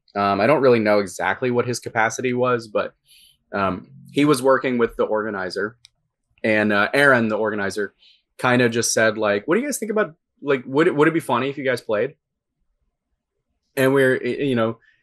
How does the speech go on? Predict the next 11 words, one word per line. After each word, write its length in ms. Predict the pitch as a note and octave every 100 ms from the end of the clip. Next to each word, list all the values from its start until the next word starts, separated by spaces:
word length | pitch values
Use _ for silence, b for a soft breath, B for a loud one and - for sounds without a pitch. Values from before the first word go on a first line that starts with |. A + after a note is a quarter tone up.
| _ - -
I 100 | C#3+
think 200 | D#3 D3
James 260 | B2+ C3 C3
at 100 | B2
first 200 | B2+ -
kind 160 | B2+
of 80 | A#2
dismissed 480 | A2+ - G#2+ B2 -
it, 160 | G2+ -
and 160 | G#2 G#2
then, 340 | G2 G2+ G2+